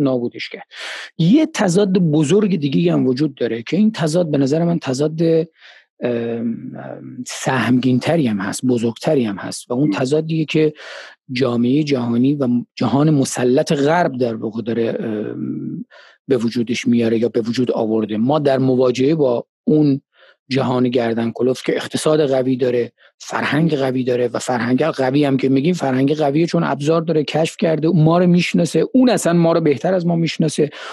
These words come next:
Speaker 1: ما رو به
Speaker 2: مم.
Speaker 1: خودمون شناسونده و
Speaker 2: اصلاً
Speaker 1: بعد
Speaker 2: اونا تصمیم می‌گیرن برای ما.
Speaker 1: آره، ما اصلاً یه بحثی که در شناخت داریم، در مبحث شناخت داریم، اینه که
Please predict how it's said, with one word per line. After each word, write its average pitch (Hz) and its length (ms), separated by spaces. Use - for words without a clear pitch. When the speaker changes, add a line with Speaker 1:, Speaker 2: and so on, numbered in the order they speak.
Speaker 1:
ما 175 260
رو 220 80
به 180 80
Speaker 2:
مم. - 100
Speaker 1:
خودمون 220 300
شناسونده 131 760
و 143 60
Speaker 2:
اصلاً 139 160
Speaker 1:
بعد 151 100
Speaker 2:
اونا 135 140
تصمیم - 500
می‌گیرن 101 320
برای 98 140
ما. 95 160
Speaker 1:
آره، 147 140
ما 208 140
اصلاً 214 200
یه 226 120
بحثی 196 320
که 160 100
در 147 140
شناخت 151 480
داریم، 156 300
در 139 120
مبحث 139 460
شناخت 143 420
داریم، 160 180
اینه 226 160
که 247 160